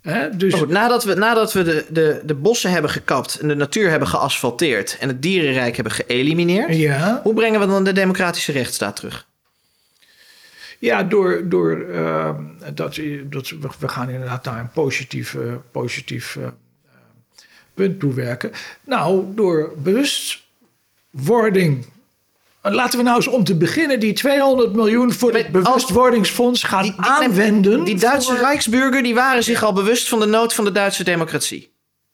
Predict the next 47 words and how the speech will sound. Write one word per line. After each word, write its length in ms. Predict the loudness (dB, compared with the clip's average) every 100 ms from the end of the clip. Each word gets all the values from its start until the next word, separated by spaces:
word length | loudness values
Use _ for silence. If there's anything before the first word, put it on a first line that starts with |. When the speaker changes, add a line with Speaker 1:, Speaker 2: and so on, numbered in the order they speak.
| _ _ _ _ _ -6
Speaker 2:
Die 120 | -4
zien, 260 | 0 -2 -2
die 120 | -2
zien 300 | -2 -2 0
in 120 | 0
Duitsland 500 | 2 2 0 0 -2 -2
Speaker 1:
Ja. 140 | -2
Speaker 2:
dat 100 | 0 2
niemand 560 | 2 2 2 0 -4 -14 -20 -4
deze 300 | 0 0 0
winter 460 | 0 0 2 0 0
het 100 | 2
warm 240 | 2 2
heeft. 400 | 0 -4 -8 -12 _ _ _ -6
Speaker 1:
Deze, 220 | 0 0 2
Speaker 2:
Die 80 | 0
zien 80 |
Speaker 1:
deze 240 | 2 2 2
mensen 240 | 0 0
die, 120 | 0
die, 240 | 2 2 4
eh, 280 | 2 2 2
Speaker 2:
Ja. 120 | 0 -2
Speaker 1:
die, 100 | -2
die, 200 | 0 0
eh, 140 | 0 -2 0
Speaker 2:
Als 220 | 0 2
je, 120 | 0
als 220 | 2 0 0
je 80 |
leest 360 | 0 2 0 0
waarom 360 | 0 2 2 2
ze 140 | 2
dit 140 | 0
hebben 180 | 0 -2
gedaan, 200 | 0 0
want 100 | 0
dat, 120 | 0
Speaker 1:
Oh. 160 | 0 2
Speaker 2:
dat 160 | 2 2
verschijnt 460 | -2 -2 -2 0
niet 160 | 0 0
in 60 | -2
het 120 | -2
nieuws, 280 | 0 0 0
hè? 120 | -2
Speaker 1:
Ah, 340 | 0 0 -2